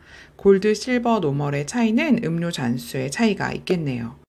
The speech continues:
올해가 얼마 남지 않았음에도 사 회 이상의 행사가 개최될 예정이라고 합니다. 얼마 전 칠월에도 런칭 프라이빗 파티를 개최했는데요. 화려한 라인업과 특별한 공연으로 성공적으로 파티를 마쳤다고 하네요.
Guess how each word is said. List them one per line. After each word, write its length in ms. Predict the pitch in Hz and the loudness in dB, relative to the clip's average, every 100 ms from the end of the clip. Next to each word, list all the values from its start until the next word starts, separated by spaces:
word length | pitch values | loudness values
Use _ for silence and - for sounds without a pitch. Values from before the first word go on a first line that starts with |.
| _ - - | _ -12 2
올해가 480 | 226 269 277 277 220 | 4 4 2 0 2
얼마 280 | 165 190 175 | 2 2 0
남지 420 | 151 160 - 214 | -2 -4 -4 -2
않았음에도 800 | 156 214 233 220 180 180 240 - | 0 0 0 0 -2 0 -2 -2
사 260 | - 180 180 | -4 -2 2
회 80 | 196 | 2
이상의 560 | 165 - 165 165 160 | 2 -6 -6 -4 -2
행사가 580 | 190 240 233 262 269 359 | 4 4 4 0 0 0
개최될 640 | 370 165 - 185 170 160 | -2 -6 -4 -2 -2 -2
예정이라고 540 | 139 139 175 156 139 151 | -2 -4 -4 -6 -6 -4
합니다. 440 | 214 190 143 135 - - - - - | -2 0 -2 -6 -10 -20 -20 -10 -2
얼마 260 | 175 202 | 2 4
전 220 | 214 208 | 2 0
칠월에도 640 | 226 339 349 240 254 294 180 | -2 0 2 2 0 4 4
런칭 500 | 143 147 180 302 302 | 2 -2 -4 -6 -6
프라이빗 420 | - 330 302 285 | -4 -2 -2 -4
파티를 420 | 254 240 202 185 | -4 -4 0 2
개최했는데요. 920 | 180 151 190 170 147 135 143 269 254 - - - - | 0 -2 -2 -2 -2 -2 -2 0 -2 -6 -20 -20 -8
화려한 400 | - 320 330 320 | 0 2 2 2
라인업과 600 | 185 160 165 - - 165 | 2 0 -4 -8 -4 -4
특별한 480 | - - 254 233 226 | -4 -2 2 4 2
공연으로 680 | 226 165 156 143 143 233 381 | 0 -4 -2 -2 0 0 0
성공적으로 840 | - 285 269 247 226 127 - 127 247 | 0 0 4 4 4 0 -6 -12 -8
파티를 560 | 240 233 - 185 285 | -8 -8 -4 -2 0
마쳤다고 720 | 247 135 - 180 - 135 131 139 | -2 -6 -6 -6 -6 -8 -8 -2
하네요. 480 | 240 240 139 117 | 2 2 2 -4